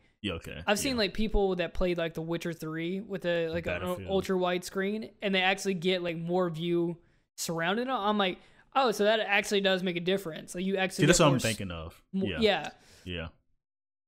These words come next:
Speaker 2: When it's an ultra wide, it actually does, like, do that. But, like, when it's, like, a bigger T V, it's, it's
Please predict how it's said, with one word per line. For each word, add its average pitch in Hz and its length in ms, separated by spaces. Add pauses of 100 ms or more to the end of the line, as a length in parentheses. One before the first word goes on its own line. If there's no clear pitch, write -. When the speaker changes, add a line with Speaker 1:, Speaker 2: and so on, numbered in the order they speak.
(280)
Speaker 2:
When 220 140
it's 202 140
an 202 100
ultra 233 240
wide, 185 240
it 175 100
actually 175 340
does, 170 420
like, 160 120
do 170 200
that. 156 280
But, 170 200
like, 170 240
when 175 160
it's, - 180
like, 160 220
a 156 40
bigger 190 220
T 202 220
V, 196 320
it's, - 200
it's 165 400